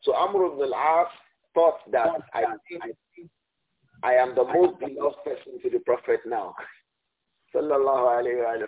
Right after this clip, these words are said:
sallam, radiallahu anhu, because the Prophet drew him so close after he became a Muslim. So one day he asked the Prophet Muhammad, sallallahu alayhi wa sallam, in front of the rest of the companions,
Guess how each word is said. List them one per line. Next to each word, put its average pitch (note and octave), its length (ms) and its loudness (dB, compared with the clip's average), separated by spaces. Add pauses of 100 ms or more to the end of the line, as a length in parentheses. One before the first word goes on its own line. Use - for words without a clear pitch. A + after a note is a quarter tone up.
(120)
sallam, A#2 340 0
radiallahu A#2 720 -4
anhu, - 160 -20
because - 300 0
the - 120 -16
Prophet A#2 320 2 (100)
drew C#3+ 200 -6
him C3+ 180 -8 (100)
so B2+ 240 2
close B2 280 4 (480)
after - 300 0
he A#2+ 100 -8
became A#2+ 420 0
a A#2 60 -2
Muslim. A2+ 480 -10 (840)
So D3 140 8
one F#3 240 4
day E3+ 180 4
he D3 120 0
asked D3 260 0
the C3+ 80 0
Prophet B2+ 420 2
Muhammad, B2 420 -4 (120)
sallallahu C3 600 4
alayhi A#2+ 240 2
wa A#2 120 2 (220)
sallam, C3 280 4
in B2+ 120 -6 (160)
front E3+ 260 4
of C#3 140 2
the C3 100 0
rest C#3 260 2
of - 120 -2
the A#2 60 -10
companions, A#2 560 -6